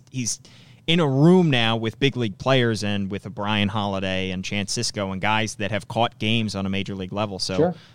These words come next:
Speaker 1: uh, I mean, following that logic, I think absolutely that it, it could be a great opportunity. And, you know, if you have this second site that has maybe thirty players, you split 'em evenly between the two sites, there's even fewer players to kinda get lost in the shuffle. It's not like you're in a room with sixty guys and you're just trying
Speaker 2: Right.
Speaker 1: to make a name for yourself. You're,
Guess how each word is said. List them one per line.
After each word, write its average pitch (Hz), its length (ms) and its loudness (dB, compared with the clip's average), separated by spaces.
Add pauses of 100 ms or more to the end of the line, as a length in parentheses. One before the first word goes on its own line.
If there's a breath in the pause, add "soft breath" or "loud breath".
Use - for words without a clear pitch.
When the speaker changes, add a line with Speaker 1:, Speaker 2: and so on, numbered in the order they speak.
(160 loud breath)
Speaker 1:
uh, 90 200 -8
I 98 100 -4
mean, 104 120 -2
following 113 460 0
that 101 200 -2
logic, 90 380 -4
I 90 80 -6
think 95 220 -8
absolutely 98 640 -6
that 95 220 -6
it, 101 180 -6
it 101 180 -8
could 107 180 -6
be 98 140 -4
a 92 40 -6
great 101 220 -4
opportunity. 98 720 -4
And, 104 260 -2 (440 soft breath)
you 113 200 -2
know, 110 140 0
if 107 140 -4
you 113 80 2
have 120 220 0
this 113 120 0
second 127 380 -2
site 135 360 -2
that 101 120 -6
has 101 340 -2
maybe 101 260 -2
thirty 104 340 -4
players, 120 500 0
you 107 60 -2
split 117 320 -4
'em 104 100 -4
evenly 113 360 -2
between 98 420 -6
the 92 80 -6
two 98 180 -8 (220)
sites, - 560 0 (720 soft breath)
there's 123 260 2
even 120 240 2
fewer 143 460 2
players 123 480 2
to 117 100 -4
kinda 113 220 0
get 107 180 -2
lost 110 340 -2
in 113 100 -4
the 98 60 -4
shuffle. 123 520 0
It's - 160 -10
not 113 160 0
like 110 180 -4
you're 107 160 -2
in 107 60 -2
a 104 60 -4
room 120 240 0
with 104 100 -4
sixty - 340 -6
guys 113 480 2
and 98 100 -8
you're 101 120 -8
just 104 180 -8
trying 123 200 0
Speaker 2:
Right. 117 40 2
Speaker 1:
to 107 60 0
make 98 140 -4
a 92 40 -4
name 143 220 0
for - 100 -4
yourself. 98 460 -4
You're, 113 240 -4